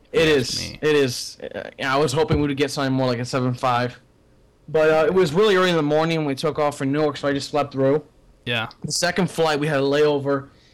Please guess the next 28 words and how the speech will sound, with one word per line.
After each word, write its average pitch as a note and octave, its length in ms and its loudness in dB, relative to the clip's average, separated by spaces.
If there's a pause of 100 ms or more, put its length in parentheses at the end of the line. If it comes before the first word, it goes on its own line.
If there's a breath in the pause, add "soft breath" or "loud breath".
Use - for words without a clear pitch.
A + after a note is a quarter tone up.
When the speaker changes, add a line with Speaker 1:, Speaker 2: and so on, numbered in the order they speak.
(200 soft breath)
Speaker 2:
in C3 240 -2
Dallas C#3 400 2
for - 120 -4
about B2 320 0
three C#3 200 0
hours, B2 320 0
so C3 120 -8
we A#2+ 200 -4
ate. C3 340 0 (340 loud breath)
You C#3+ 60 -2
know, B2+ 160 2
we, B2+ 300 4
uh, A#2+ 320 2 (500)
we C3+ 160 0
did, C3 380 0
um, A#2+ 420 0 (560)
we C#3 140 2
did C3+ 160 0
all C3 80 4
our B2 120 4
luggage, C#3 600 2
and C3+ 80 2
then C#3 80 2
we C3+ 80 2
got C#3 140 0
on C#3 60 0
the C3+ 60 -2
plane. D3+ 440 -2